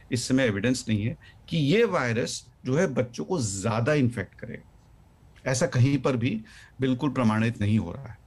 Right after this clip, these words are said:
तो, अ, मेरी आपके चैनल से जो, अ, के माध्यम से एक, अ, अ, जो मैसेज देना चाहूँगा पेरेंट्स को,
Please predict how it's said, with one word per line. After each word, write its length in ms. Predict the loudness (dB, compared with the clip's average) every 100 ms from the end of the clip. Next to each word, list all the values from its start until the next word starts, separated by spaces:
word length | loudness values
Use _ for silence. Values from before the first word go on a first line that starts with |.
| -20 -20 -20 -20 -2
तो, 220 | 4 4 4
अ, 480 | -2 -4 0 2
मेरी 460 | 4 2 2 -2 -4
आपके 600 | -4 -4 -4 -2 0 0
चैनल 440 | -4 -4 0 2
से 480 | 0 0 0 2 2
जो, 360 | 0 2 2 2
अ, 40 | 0 0 2 -2 -2
के 60 |
माध्यम 340 | -2 0 2 0
से 160 | 0
एक, 360 | -2 -2 -2 0
अ, 200 | 2 2 0 -6 -18 -4
अ, 280 | 0 2 2
जो 140 | 4
मैसेज 320 | 4 4 2 0
देना 220 | 2 2
चाहूँगा 360 | 0 -2 -2 -4
पेरेंट्स 500 | -2 0 2 0 -6
को, 160 | -12